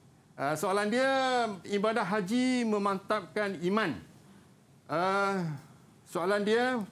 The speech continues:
ibadah haji memantapkan iman, kemukakan hujah anda untuk menyokong pernyataan di atas.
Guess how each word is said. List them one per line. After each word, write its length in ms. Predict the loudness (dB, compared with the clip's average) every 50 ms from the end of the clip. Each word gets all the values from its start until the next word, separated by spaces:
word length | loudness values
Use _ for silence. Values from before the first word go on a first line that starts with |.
| -14 -20 -20 -20 -20 -20 -10
ibadah 480 | -4 -4 -2 0 0 0 0 0 0 0
haji 400 | 0 0 0 0 0 2 2 2
memantapkan 640 | 2 2 2 0 0 -2 -2 -6 -6 -4 -4 -4 -2
iman, 400 | -2 0 0 0 0 0 -2 -2
kemukakan 640 | 0 0 0 2 2 0 0 0 -2 -2 -2 0 0 0
hujah 320 | 0 0 -2 -2 -2 -2 -2
anda 240 | 0 0 0 0
untuk 240 | -2 -4 -4 -6 -4
menyokong 560 | -2 0 0 0 0 0 0 0 0 0 -2
pernyataan 480 | -2 -2 -4 -4 -4 -4 -6 -6 -4 -4
di 80 | -6 -6
atas. 400 | -8 -8 -12 -14 -14 -16 -18